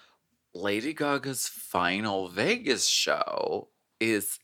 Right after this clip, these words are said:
on November fifth. So if she's, you know, living in L A,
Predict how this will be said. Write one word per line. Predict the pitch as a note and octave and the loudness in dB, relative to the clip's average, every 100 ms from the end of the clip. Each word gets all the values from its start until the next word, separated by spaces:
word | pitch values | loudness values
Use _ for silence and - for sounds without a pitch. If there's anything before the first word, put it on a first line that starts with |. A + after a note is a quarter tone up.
| - | 0
on | F2+ D#2+ | 2 2
November | E2 E2 D#2 C2 - C#2+ | -2 -2 -4 -6 -4 -4
fifth. | - - - D3 - - - - _ - - - - | -6 -2 2 2 0 -12 -20 -20 _ -20 -16 -16 -2
So | - A2 - - | 2 2 0 4
if | E3 A3 - | 8 8 6
she's, | - - - F#3+ D3+ D3+ D3+ - - - - _ | 0 4 4 4 4 2 2 0 -2 -4 -8 _
you | D4+ | 0
know, | D4+ C#3+ A#2 | 4 6 4
living | B2 A2 F#2 G#2+ B2 | 4 2 4 0 2
in | C3 | 6
L | C3 C3+ | 8 10
A, | F3 F#3 F#2+ D#2+ D#2 A2 F#3 | 10 12 10 6 4 2 0